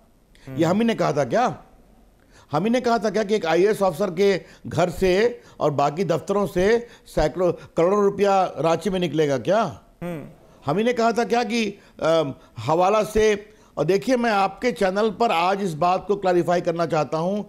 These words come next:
Speaker 2: जी।
Speaker 1: ये पूरा मामला नेशनल हेराल्ड का क्या है?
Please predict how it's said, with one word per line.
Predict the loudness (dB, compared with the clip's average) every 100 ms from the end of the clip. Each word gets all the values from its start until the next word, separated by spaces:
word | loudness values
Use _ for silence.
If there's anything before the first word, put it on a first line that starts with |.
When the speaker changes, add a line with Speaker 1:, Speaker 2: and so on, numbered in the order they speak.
| -4
Speaker 2:
जी। | -2
Speaker 1:
ये | 0 0
पूरा | -2 -2 2 2
मामला | 0 0 0 0 0
नेशनल | 0 -4 -2
हेराल्ड | -2 -2 -2
का | -4
क्या | 0 2
है? | 2 -2 -8